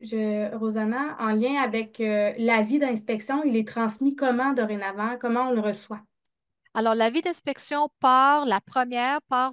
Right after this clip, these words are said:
Speaker 2: toujours dix jours avant votre inspection, alors c'est-à-dire avant que le questionnaire se ouvre. Voilà un de les changements qui est important.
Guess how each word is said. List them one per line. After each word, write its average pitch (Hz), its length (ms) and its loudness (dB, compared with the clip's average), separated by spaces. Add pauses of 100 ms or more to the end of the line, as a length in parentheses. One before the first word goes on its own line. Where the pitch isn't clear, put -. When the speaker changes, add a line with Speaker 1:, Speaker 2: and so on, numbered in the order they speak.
Speaker 2:
toujours 247 460 -10
dix 240 260 -6
jours 285 240 -4
avant 233 400 2
votre 277 240 -8
inspection, 277 760 -8
alors 220 280 0
c'est-à-dire 226 440 -2
avant 220 300 0
que - 140 -12
le 208 180 -8 (100)
questionnaire 233 580 -6
se 214 200 -10 (200)
ouvre. 214 680 -10 (320)
Voilà 240 440 4
un 269 160 0
de 269 80 -4
les 247 160 -4
changements 233 420 -6
qui 247 120 -8
est - 120 -6
important. 233 540 -6